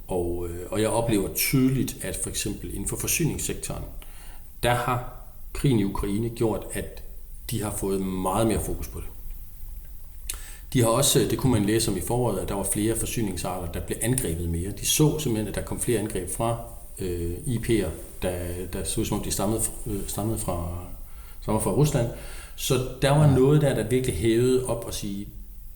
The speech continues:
Speaker 1: "Det her er noget, vi er nødt til at have fokus på."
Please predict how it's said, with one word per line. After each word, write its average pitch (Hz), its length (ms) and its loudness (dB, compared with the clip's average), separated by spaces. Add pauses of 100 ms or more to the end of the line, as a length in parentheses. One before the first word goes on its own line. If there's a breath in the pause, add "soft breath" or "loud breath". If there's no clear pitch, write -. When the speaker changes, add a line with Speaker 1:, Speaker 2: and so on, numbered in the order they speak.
(280)
Speaker 1:
"Det 139 120 6
her 120 260 4 (720)
er 113 60 0
noget, 110 260 2
vi 113 120 0
er 101 80 -2
nødt 104 220 0
til 104 140 -2
at 85 60 -4
have 82 120 -2
fokus 95 240 -6
på." - 120 -12